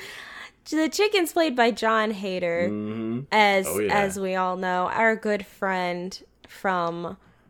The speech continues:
Speaker 1: Blades of Glory.
Speaker 2: We should
Speaker 1: I
Speaker 2: get
Speaker 1: almost
Speaker 2: John
Speaker 1: said
Speaker 2: Hader on the podcast.
Speaker 1: I think we should. I mean, you, you, you got him on Facebook, right?
Speaker 2: I, uh, I have to go check.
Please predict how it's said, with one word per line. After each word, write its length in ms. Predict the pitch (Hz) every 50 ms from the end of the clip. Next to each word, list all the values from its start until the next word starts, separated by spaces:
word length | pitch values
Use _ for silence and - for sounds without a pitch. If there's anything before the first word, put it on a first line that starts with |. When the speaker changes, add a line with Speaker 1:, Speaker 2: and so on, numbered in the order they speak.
| _ _ -
Speaker 1:
Blades 320 | 190 190 190 180 180 -
of 120 | 190 -
Glory. 600 | - - 175 175 170 165 165 165 165 165 165 175 - -
Speaker 2:
We 80 | 117 139
should 140 | - -
Speaker 1:
I 20 | 196
Speaker 2:
get 40 | 247
Speaker 1:
almost 140 | 330 403 440
Speaker 2:
John 160 | - - -
Speaker 1:
said 200 | - - - - 127
Speaker 2:
Hader 140 | 123 120 113
on 80 | 104
the 80 | 95 87
podcast. 760 | - 98 90 101 101 - - 78 76 85 87 - - - _ _ _ _ _ _ _ _
Speaker 1:
I 140 | - 233 285
think 220 | 294 - 554 605 -
we 140 | 740 698 494
should. 580 | - - - - 254 330 427 359 214 180 180 185
I 60 | 208
mean, 180 | 240 277 294
you, 120 | 330 440 571 - -
you, 340 | 269 285 277 349 427 508 - -
you 240 | - - - 370 403
got 220 | - - - 262
him 80 | 233 214
on 120 | 196 185
Facebook, 520 | 190 - 175 165 170 - - 202 240 269 -
right? 240 | 233 240 339 453 440 - -
Speaker 2:
I, 300 | - 104 101 92 92 85
uh, 320 | 82 82 82 82 82 80 78 80 - - - 82 85
I 60 | 98
have 120 | 104 101 90
to 80 | 98 87
go 100 | 92 87
check. 460 | - - 98 82 82 - - - _